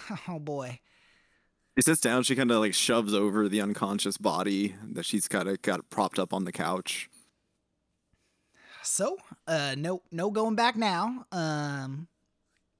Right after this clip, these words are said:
Speaker 1: you think everything's ready to go? Just light, light this place up, or?
Speaker 2: I packed your things away in those duffel bags right over there, son.
Speaker 1: Mm-hmm.
Speaker 2: And
Speaker 1: Mm-hmm.
Speaker 2: she has indeed cleaned the things out of your room,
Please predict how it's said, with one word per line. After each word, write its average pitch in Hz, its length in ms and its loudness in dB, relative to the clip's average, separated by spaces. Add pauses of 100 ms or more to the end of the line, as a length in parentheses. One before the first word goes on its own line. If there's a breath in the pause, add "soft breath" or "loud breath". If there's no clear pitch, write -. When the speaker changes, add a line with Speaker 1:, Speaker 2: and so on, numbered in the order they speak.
(1000)
Speaker 1:
you 185 100 -8
think 381 260 -2
everything's 285 460 0 (460)
ready 254 180 2
to 220 80 -6
go? 262 220 4
Just 208 300 -4
light, 208 220 0 (140)
light 208 240 2
this 208 120 -4
place 220 300 -2
up, 226 320 -4
or? 143 540 -4 (800)
Speaker 2:
I 156 80 4
packed 175 340 0
your 180 80 2
things 180 280 4
away 147 300 4
in 139 80 4
those 135 160 2
duffel 147 280 4
bags 120 400 0
right 127 160 4
over 139 180 0
there, 110 240 4
son. 98 480 0
Speaker 1:
Mm-hmm. 135 280 -8
Speaker 2:
And 269 100 -6 (260)
Speaker 1:
Mm-hmm. 113 120 2
Speaker 2:
she 156 200 4
has 156 280 4
indeed 151 280 2
cleaned 123 280 0
the 139 40 -2
things 135 260 2
out 117 140 2
of 127 80 -4
your 120 120 0
room, 123 340 0